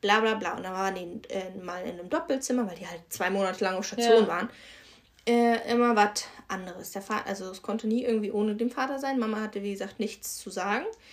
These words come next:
Speaker 1: Wenn der Papa mal weg war, hat sich die Mutti dann mal getraut, irgendwas zu sagen. Die konnten überhaupt nicht mit dem Kind umgehen und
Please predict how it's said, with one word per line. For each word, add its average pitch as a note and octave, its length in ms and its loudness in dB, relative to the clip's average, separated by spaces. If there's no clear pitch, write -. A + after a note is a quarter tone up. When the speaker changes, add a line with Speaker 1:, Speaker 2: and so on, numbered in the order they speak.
Speaker 1:
Wenn G#3+ 180 2
der F#3+ 100 2
Papa G3+ 320 -2
mal E3+ 260 -6
weg B3+ 260 0
war, D#4+ 240 -2
hat G3+ 200 -8
sich G3+ 120 -4
die G3+ 120 -8
Mutti G#3 320 0
dann G3 180 -2
mal F3+ 300 -4
getraut, G#3 440 -4
irgendwas B3 360 0
zu B3+ 80 -10
sagen. A#3+ 220 0
Die G#3 80 -4
konnten G3+ 220 -4
überhaupt F#3 280 -8
nicht C4 160 -4
mit G3+ 100 -10
dem G3 120 -12
Kind A#3+ 280 0
umgehen C4+ 540 0
und G3 100 -4